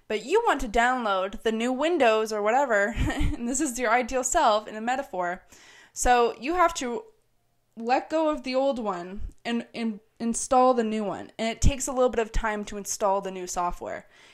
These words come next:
And that's what we're doing right now, is being as if installing the new software, which is a metaphor for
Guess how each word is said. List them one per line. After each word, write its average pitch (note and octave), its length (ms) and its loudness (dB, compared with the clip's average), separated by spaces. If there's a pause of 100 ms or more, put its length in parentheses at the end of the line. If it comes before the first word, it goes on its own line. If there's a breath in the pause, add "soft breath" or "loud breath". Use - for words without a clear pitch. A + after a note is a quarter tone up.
(120)
And G#3+ 80 -8
that's G#3 200 -2
what G#3 120 -4
we're G3+ 80 -4
doing F3+ 280 -8
right E3 140 -12
now, - 260 -12
is F3+ 180 -10
being F#3+ 320 -10
as F3+ 160 -10
if E3 340 -10
installing F3 500 -6
the E3+ 80 -14
new E3+ 120 -14
software, G3+ 540 -10 (180)
which A3+ 220 -4
is F#3+ 340 -8 (340 soft breath)
a A3 60 -10
metaphor G3 480 2
for E3+ 300 -8